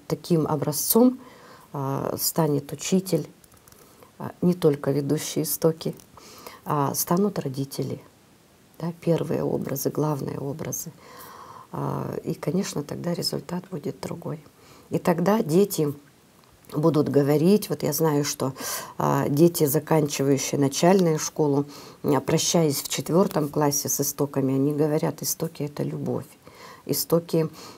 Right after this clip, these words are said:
а, вот, текут, как ручей, а, э, истоки — это радость». И говорят о том, что «я теперь буду стараться жить так, как меня научили на истоках». Вот, э, я тоже, завершая, например, работу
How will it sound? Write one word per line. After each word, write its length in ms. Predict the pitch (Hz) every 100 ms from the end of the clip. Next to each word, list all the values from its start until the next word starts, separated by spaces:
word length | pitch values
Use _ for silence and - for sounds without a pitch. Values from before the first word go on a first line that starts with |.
| -
а, 540 | 151 147 147 143 143
вот, 140 | - - - - -
текут, 400 | 175 - 175 170
как 260 | 165 160
ручей, 640 | 160 147 - - 143 127 123 - _ - - - -
а, 560 | - 147 147 143 143 143
э, 400 | - - - -
истоки — 440 | 180 - 190 190 175
это 260 | 170 165
радость». 640 | 156 156 147 123 - - - - -
И 100 | -
говорят 440 | 156 160 165 156 151
о 60 |
том, 220 | 147 143 143
что 240 | - 143 - - -
«я 140 | 160
теперь 260 | - - 160
буду 220 | 139 151
стараться 560 | - 151 147 143 -
жить 260 | 143 143 143
так, 180 | 180 185
как 240 | - - 147
меня 240 | 139 151
научили 520 | 165 143 - - 151
на 200 | 147 151
истоках». 600 | 147 - 135 - - - - - - - - - - -
Вот, 300 | 143 147 -
э, 260 | - 117 104
я 180 | 156 165
тоже, 280 | 165 156
завершая, 680 | 143 147 143 - - 156 143
например, 540 | 135 135 - 139 139 -
работу 520 | 165 139 147 147 139